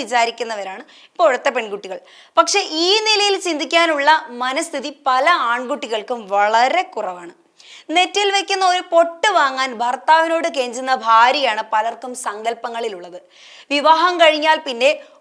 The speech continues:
ഒരു ആണിനെ നന്നാക്കുന്നത് ഒരു പെണ്ണാകണം. ഭർത്താവിൻ്റെ അമ്മയെയും അച്ഛനെയും നോക്കേണ്ടത് വന്നു കയറുന്നവളാവണം എന്നുള്ള ഈ ഇടുങ്ങിയ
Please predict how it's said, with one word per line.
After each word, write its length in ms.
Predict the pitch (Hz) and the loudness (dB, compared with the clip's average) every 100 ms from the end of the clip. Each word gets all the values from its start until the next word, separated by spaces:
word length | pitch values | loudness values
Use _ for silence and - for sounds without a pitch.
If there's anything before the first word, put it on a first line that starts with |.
| 269 | 4
ഒരു 140 | 311 - 285 285 | 4 4 2 6
ആണിനെ 340 | 320 359 359 330 | 4 4 2 2
നന്നാക്കുന്നത് 720 | 285 294 359 370 370 269 247 269 277 226 | -2 -2 2 0 0 -4 0 0 2 0
ഒരു 120 | 226 240 | 0 -2
പെണ്ണാകണം. 560 | 214 226 196 175 180 - _ _ - - _ 208 | -2 0 -4 -4 -12 -16 _ _ -20 -20 _ 2
ഭർത്താവിൻ്റെ 640 | 262 269 269 359 359 349 381 - 269 | 4 4 4 4 4 2 -2 -2 -2
അമ്മയെയും 680 | 269 320 370 302 254 254 302 - - 247 | -2 2 6 6 6 2 -4 -8 -4 -4
അച്ഛനെയും 800 | 254 - 381 381 330 254 254 294 285 247 | -4 -4 0 2 2 2 0 -4 -6 -2
നോക്കേണ്ടത് 560 | 262 311 - 285 254 269 220 | 2 2 2 0 2 0 4
വന്നു 340 | 233 269 330 311 | 2 2 -2 2
കയറുന്നവളാവണം 760 | 240 208 220 214 202 185 185 - _ _ - - 262 320 | 0 0 -2 -2 -2 -4 -8 -16 _ _ -20 -16 0 2
എന്നുള്ള 320 | 349 403 381 381 311 | 2 0 4 2 2
ഈ 40 | 339 294 | -4 -4
ഇടുങ്ങിയ 480 | 294 330 339 370 | -6 -4 -6 -2